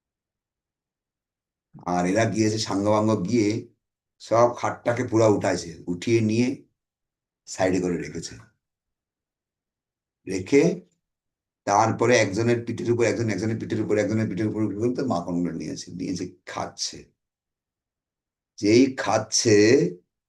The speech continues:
তখন ওই বুড়া একটু টের পেয়েছে। "কে রে,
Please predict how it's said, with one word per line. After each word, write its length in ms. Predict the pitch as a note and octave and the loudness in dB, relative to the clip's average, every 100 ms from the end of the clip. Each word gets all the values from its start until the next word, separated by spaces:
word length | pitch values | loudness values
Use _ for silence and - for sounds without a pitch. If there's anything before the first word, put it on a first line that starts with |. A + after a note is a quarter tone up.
| _ _ _ _ _ _ - | _ _ _ _ _ _ 0
তখন 540 | G2 G#2 A#2+ A2 G#2+ C3 E3 - _ _ _ _ - | 0 2 0 2 2 -2 -6 -14 _ _ _ _ -8
ওই 100 | G2+ F2+ | -6 -2
বুড়া 240 | G#2+ B2 | 2 4
একটু 160 | A#2 A#2 | 2 0
টের 240 | - G#2 G2 | -2 -2 -2
পেয়েছে। 380 | F2+ F2+ - - - _ _ _ _ _ _ - | -2 -4 -4 -12 -16 _ _ _ _ _ _ 4
"কে 140 | D#3+ | 6
রে, 160 | F#3 | 8